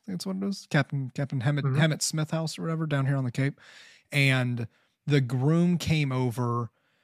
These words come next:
Speaker 1: Oh, he had a bottle of whiskey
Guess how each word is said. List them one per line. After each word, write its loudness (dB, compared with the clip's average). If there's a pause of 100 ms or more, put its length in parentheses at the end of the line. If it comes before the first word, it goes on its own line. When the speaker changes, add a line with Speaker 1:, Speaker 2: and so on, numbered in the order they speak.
(640)
Speaker 1:
Oh, -2
he 2
had 6
a 4
bottle 4
of 2
whiskey 0